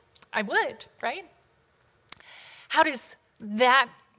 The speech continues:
picture compare with the invitation that we receive from Jesus? At first glance, it doesn't look like much of a picnic. It looks intense, difficult, radical. Jesus calls us to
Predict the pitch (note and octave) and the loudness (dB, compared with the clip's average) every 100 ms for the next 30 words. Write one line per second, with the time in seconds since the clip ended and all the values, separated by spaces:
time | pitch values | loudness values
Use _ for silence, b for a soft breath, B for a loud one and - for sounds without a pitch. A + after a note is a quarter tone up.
0 | - - A3+ - A3+ G#3+ G#3+ - C4+ D#4 | -18 -14 -10 -6 -4 -6 -4 0 0 2
1 | C4+ D4 C4+ - C4 B3+ B3 B3+ B3+ A#3+ | 2 2 0 -8 -8 -8 -8 -6 -6 -6
2 | - A3 G#3+ G#3 A3+ A3 A3 B B A3+ | -4 -2 -2 -4 -4 -4 -6 B B -2
3 | G#3+ A3 G#3+ G#3 G3+ F#3+ - G3 G3+ - | -2 -2 -6 -10 -8 -8 -8 -10 -10 -8
4 | G#3 - - _ _ B B B - A#3 | -8 -8 -8 _ _ B B B -20 -12
5 | - D4 - C#4+ C4 C#4 C4 A3+ B3+ A3+ | -4 -2 -2 -4 -6 -4 -8 -6 -6 -2
6 | B3+ C4+ - A#3+ A3 - A#3+ - A#3 G#3 | 0 -2 0 -4 -4 -4 -4 -2 -6 -8
7 | - - B3 G#3 - - B B B A#3 | -6 -8 -6 -10 -10 -18 B B B -4
8 | C4+ - A3+ G#3+ - - G#3 F#3+ - - | 0 0 0 -4 -8 -8 -10 -8 -4 -2
9 | - - B B B B - A3+ - A3+ | -2 -6 B B B B -6 -6 -6 -10
10 | - - - - - B B B F#3+ F#3+ | -10 -8 -2 -2 -4 B B B -12 -2
11 | G3+ G#3+ - - - - - B B B | 2 2 0 -16 -16 -16 -18 B B B
12 | - C4 B3+ - - A#3 A3+ G#3+ - - | -8 -6 -4 -6 -4 -4 -2 -2 -2 -4